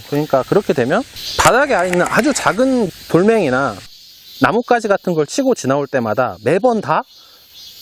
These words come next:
다른 각도로 치고 넘어올 거 아니에요. 내가 이렇게 당기지만 들어올 때 각이 다르기 때문에. 그러면 매번 항상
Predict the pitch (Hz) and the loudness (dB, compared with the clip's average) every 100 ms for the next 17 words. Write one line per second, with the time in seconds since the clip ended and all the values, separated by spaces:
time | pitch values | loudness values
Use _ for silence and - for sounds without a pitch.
0 | - - - - 160 262 196 - 165 - | -20 -16 -8 0 0 2 -2 0 0 0
1 | - 226 151 113 139 135 113 104 98 120 | -2 0 0 0 -2 -2 -4 -4 -6 -2
2 | 110 139 117 131 180 233 233 120 98 98 | 0 0 0 -4 -2 0 0 -2 -4 -6
3 | 104 - - - 165 156 165 160 123 127 | -10 -18 -20 2 4 4 2 0 0 -2
4 | - 113 120 - 104 95 92 90 - - | -2 -4 -4 -4 -2 -2 -4 -8 -14 -14
5 | - 135 143 190 254 - - - - - | 0 2 4 2 -4 -10 -18 -16 -2 4
6 | 160 185 240 262 220 262 254 254 | 4 6 2 2 2 2 2 0